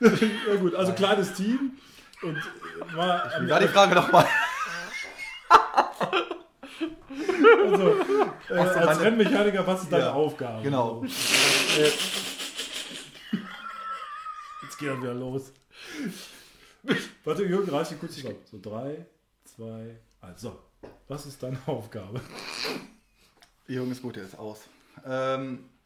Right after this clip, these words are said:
Speaker 2: also meine Aufgabe ist eigentlich sehr vielseitig, würde ich sagen. Und ich bin auch, von meiner Seite aus bin ich auch so, dass ich,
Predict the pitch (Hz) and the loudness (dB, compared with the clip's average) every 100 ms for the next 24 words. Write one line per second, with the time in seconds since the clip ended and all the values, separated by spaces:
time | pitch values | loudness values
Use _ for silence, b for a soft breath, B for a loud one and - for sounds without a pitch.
0 | - 131 139 151 139 156 156 160 156 - | -14 -6 -2 0 2 0 0 0 0 -2
1 | 131 147 131 143 143 151 151 117 98 - | -6 -6 -2 -2 -2 -6 -6 -6 -8 -14
2 | - 107 - 107 104 117 131 - 160 139 | -16 -16 -12 -14 -12 -10 -10 -8 -8 -4
3 | 139 143 143 b b b b b b _ | -4 -4 -8 b b b b b b _
4 | _ _ _ - 139 139 165 190 196 196 | _ _ _ -8 0 4 4 4 2 0
5 | 196 156 185 185 - 170 160 - 135 120 | 0 -4 -4 -6 -10 -10 -8 -8 -8 -6
6 | 160 156 143 143 - | -4 -4 -4 -8 -12